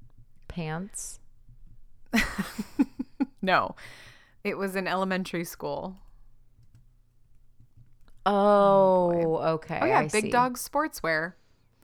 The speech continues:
Speaker 2: Type in Big Dogs,
Speaker 1: Okay.
Speaker 2: and it's the first thing that comes up.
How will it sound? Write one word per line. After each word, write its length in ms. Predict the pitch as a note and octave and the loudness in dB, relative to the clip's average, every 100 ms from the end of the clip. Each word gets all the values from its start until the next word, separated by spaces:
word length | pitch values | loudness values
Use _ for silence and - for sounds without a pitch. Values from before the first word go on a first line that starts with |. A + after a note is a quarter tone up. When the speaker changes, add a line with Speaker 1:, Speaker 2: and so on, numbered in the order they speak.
| _ - | _ -12
Speaker 2:
Type 240 | A#3 A3+ | -10 -6
in 120 | A#3+ | -4
Big 180 | A#3 B3+ | -2 -2
Dogs, 200 | G#3 E3 | 0 0
Speaker 1:
Okay. 40 | F3+ | -2
Speaker 2:
and 80 | F3+ | -8
it's 120 | - | -8
the 80 | G3+ | -10
first 280 | A#3 A#3+ | -8 -8
thing 140 | - B3 | -6 -6
that 100 | A#3 | -6
comes 280 | A#3+ G#3+ G3+ | -8 -8 -8
up. 240 | - - | -10 -14